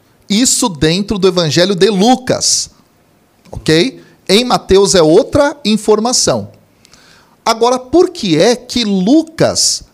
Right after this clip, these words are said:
coloca Jesus aqui numa manjedoura? Aí nós temos que entender.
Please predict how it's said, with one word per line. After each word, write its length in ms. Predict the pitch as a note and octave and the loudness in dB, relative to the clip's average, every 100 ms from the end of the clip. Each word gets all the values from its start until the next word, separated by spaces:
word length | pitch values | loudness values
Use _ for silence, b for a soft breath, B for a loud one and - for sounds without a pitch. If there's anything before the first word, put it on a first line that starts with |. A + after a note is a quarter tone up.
| _ - | _ 0
coloca 640 | C4+ C4+ B3 D#4 E4+ B3+ | 2 4 4 4 2 -2
Jesus 640 | F3+ F3 C3+ C4 D#4+ - - - | 0 0 0 0 0 -2 -8 -4
aqui 580 | C4 - - G#3 A#3 - b b b - | -4 -4 -4 -2 -2 -8 b b b 0
numa 480 | G3 D#4 E4+ C#4 | 2 4 2 0
manjedoura? 1040 | B3+ B3+ E4 B3+ D4+ A#3+ G#3+ C4 A#3 G#2+ - _ _ _ _ _ _ _ _ _ b b b b - _ _ _ _ _ | -2 -2 -4 -2 -2 2 4 4 2 -2 -8 _ _ _ _ _ _ _ _ _ b b b b -20 _ _ _ _ _
Aí 180 | A2+ A2 | -8 -4
nós 160 | F3 - | -4 -2
temos 240 | F3+ F#3 | -2 -4
que 100 | - | -4
entender. 540 | G#3 A3+ A3 C3 A#2+ | -4 -4 -4 -4 -6